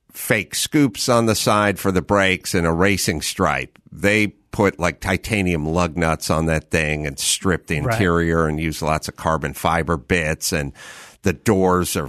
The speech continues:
Speaker 1: flimsy and light,
Speaker 2: Yeah.
Speaker 1: and it might open with a string,
Speaker 2: Yeah.
Speaker 1: you know, a cord versus, you know, the handle
Speaker 2: Right.
Speaker 1: and everything.
Speaker 2: Yeah, yeah.
Speaker 1: I mean, it's a,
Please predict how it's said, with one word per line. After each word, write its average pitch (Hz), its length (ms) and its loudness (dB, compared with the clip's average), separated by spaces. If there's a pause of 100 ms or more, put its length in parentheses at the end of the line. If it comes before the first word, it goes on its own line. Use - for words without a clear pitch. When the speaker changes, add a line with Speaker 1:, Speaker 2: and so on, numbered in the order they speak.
(120)
Speaker 1:
flimsy 85 680 -2
and 71 220 -6
light, 85 460 0
Speaker 2:
Yeah. 78 80 -8
Speaker 1:
and - 0 -
it 73 380 -10 (960)
might 87 520 -4
open 104 360 0
with 87 140 -2
a 76 60 -8
string, 95 760 0 (560)
Speaker 2:
Yeah. 139 260 2
Speaker 1:
you 95 60 2
know, 85 180 0
a 76 60 -6
cord 98 500 2
versus, 87 640 -2
you 87 100 -6
know, 73 80 -8
the 71 120 -12
handle 95 380 0
Speaker 2:
Right. 98 60 0
Speaker 1:
and 95 80 -2
everything. 98 240 2
Speaker 2:
Yeah, 120 60 0
yeah. 113 200 -2 (400)
Speaker 1:
I 143 100 0
mean, 160 120 4
it's 202 180 2
a, 135 160 2